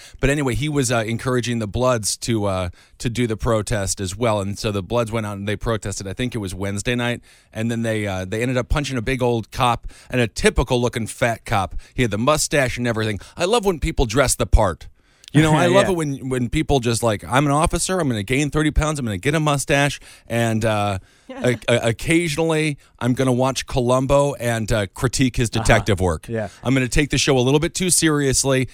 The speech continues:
Speaker 1: and I'm gonna turn off the T V. And by turn off the T V, I mean stand up and go turn the button off because I don't believe in remote controls."
Speaker 3: Uh, I would just like to come out and say Columbo is above critique.
Speaker 1: I agree. Columbo
Speaker 2: Yeah.
Speaker 1: is the greatest detective of all time.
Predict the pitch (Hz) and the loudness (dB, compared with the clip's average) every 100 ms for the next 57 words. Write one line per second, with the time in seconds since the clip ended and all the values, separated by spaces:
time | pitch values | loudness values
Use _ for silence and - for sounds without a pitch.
0 | - - 117 113 123 135 127 107 - 151 | -10 -2 0 2 2 2 2 -2 -2 0
1 | 143 135 143 - 127 113 101 107 - 143 | 0 -2 -4 -2 -2 0 -2 -4 -4 -2
2 | 143 127 139 139 120 101 - 139 147 139 | -2 -4 -4 0 0 0 -2 -2 -2 2
3 | 135 - - - 117 120 120 117 - 135 | 0 -2 -16 -8 0 4 4 4 2 2
4 | 135 131 - _ _ - 110 123 117 117 | 2 -2 -8 _ _ 2 6 6 6 0
5 | 110 117 117 110 - 107 101 113 120 117 | 2 4 4 4 -2 -2 0 2 2 4
6 | 117 98 - 107 104 101 87 95 90 69 | 2 0 -2 -2 0 -2 -6 -8 -8 -8
7 | - - 233 226 294 359 339 - 302 277 | -8 -6 -4 2 2 2 -2 -4 -6 -6
8 | - 254 220 - 220 - 226 214 214 208 | -6 -6 -6 -6 -8 -8 -8 -4 -4 -4
9 | 208 196 185 180 190 165 190 185 - - | -6 -8 -10 -10 -16 -10 -6 -6 -8 -14
10 | - 214 - _ _ - _ - 127 185 | -12 -12 -14 _ _ -20 _ 2 4 4
11 | 202 262 160 - 160 269 180 160 165 147 | 2 2 0 2 4 6 6 6 0 2
12 | 156 165 175 170 160 160 135 143 147 - | 2 2 0 0 0 0 2 6 6 4
13 | 151 156 | 4 4